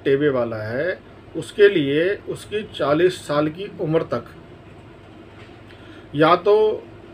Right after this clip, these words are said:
वो, इसके जो मामा हैं, मामा ख़ानदान है, वो इससे दुश्मनी रखेंगे या वो किसी काम के नहीं होंगे। जब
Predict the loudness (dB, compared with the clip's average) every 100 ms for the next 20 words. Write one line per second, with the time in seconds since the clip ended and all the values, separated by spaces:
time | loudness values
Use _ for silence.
0 | -20 -20 -20 -20 -20 -18 -6 2 6 6
1 | 4 0 2 2 4 2 0 0 0 -2
2 | -4 -10 -12 -4 -4 -2 -4 -4 -2 0
3 | 2 2 2 -6 -4 -4 -4 -4 -6 -8
4 | -10 -18 -20 -20 -20 -20 -20 -20 -20 -20
5 | -20 -8 4 4 4 -2 -6 -4 -4 -2
6 | -4 -4 -2 -4 -4 -10 -10 -4 -2 -4
7 | -6 -10 -14 -20 -20 -20 -20 -20 -20 -20
8 | -20 -20 -20 -20 -20 -20 -20 -20 -20 -20
9 | -20 -20 -20 -20 -20 -20 -20 -20 -20 -20
10 | -14 -2 4 4